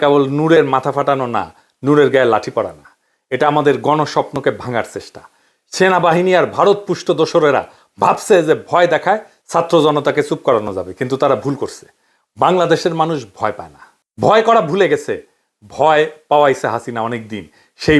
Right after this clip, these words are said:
ভয় ভেঙেই হাসিনাকে সে তাড়া তাড়াইছে। জনগণ পিছু হটবে না, ইতিহাস কাউকে মাফ করে না। আওয়ামী লীগ, জাতীয় পার্টি, চোদ্দ দল যে যার রঙে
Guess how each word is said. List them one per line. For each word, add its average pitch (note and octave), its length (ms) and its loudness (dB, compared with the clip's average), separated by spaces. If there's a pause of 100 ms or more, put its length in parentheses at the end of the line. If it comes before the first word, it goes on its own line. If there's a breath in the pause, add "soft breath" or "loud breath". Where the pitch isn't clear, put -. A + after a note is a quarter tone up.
ভয় C#3 260 4
ভেঙেই F#3 320 2
হাসিনাকে C#3 420 -2
সে B2 120 -6
তাড়া A#2 220 -2
তাড়াইছে। G2+ 360 -8 (440)
জনগণ F#3 640 2 (120)
পিছু D3 280 -8
হটবে F#2+ 300 -8
না, - 60 -20 (380)
ইতিহাস D#3+ 360 2 (100)
কাউকে C#3 200 2 (100)
মাফ A#2 140 -2 (100)
করে F#2+ 220 -4
না। - 60 -20 (680)
আওয়ামী D3+ 300 2
লীগ, D3+ 100 0 (100)
জাতীয় D#3 220 2
পার্টি, C#3 260 0
চোদ্দ F#3+ 160 2 (140)
দল A#2+ 100 2 (380 loud breath)
যে F3 100 6 (100)
যার F3 140 4 (120)
রঙে F3+ 200 2